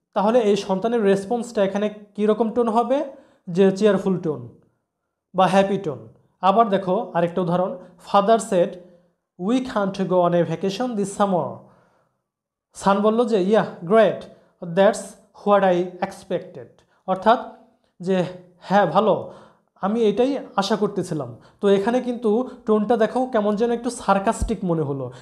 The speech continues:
যে সন্তানের তো খুশি হওয়ার কথা, এই খুশি হওয়ার কথা নয় এখানে, যেহেতু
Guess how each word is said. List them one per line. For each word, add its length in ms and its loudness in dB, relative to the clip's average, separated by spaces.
যে 160 2
সন্তানের 600 0
তো 300 2
খুশি 320 -2
হওয়ার 280 2
কথা, 480 -2
এই 300 0
খুশি 240 0
হওয়ার 260 4
কথা 280 -2
নয় 220 -2
এখানে, 380 -8
যেহেতু 540 2